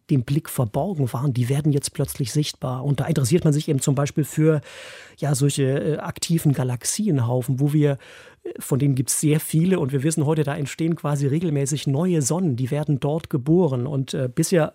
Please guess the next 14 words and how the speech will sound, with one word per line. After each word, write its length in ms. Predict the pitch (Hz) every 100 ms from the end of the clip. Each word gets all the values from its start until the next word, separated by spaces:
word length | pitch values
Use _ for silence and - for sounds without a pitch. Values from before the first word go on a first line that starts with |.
| _
war 380 | 139 123 160 170
diese 460 | 170 160 165 160 - - - -
Geburtsstätte 680 | - 127 156 - - 151 156
den 220 | 151 131
Blicken 300 | 147 165 160
verborgen. 580 | - 127 117 135 160 147
Jetzt 180 | 156 -
kann 160 | 156
man 140 | 151 139
genauer 300 | 139 131 127
hinschauen 480 | 143 165 160 147 160
und 340 | 139 - -
damit 260 | 135 151 294
eben 320 | 147 151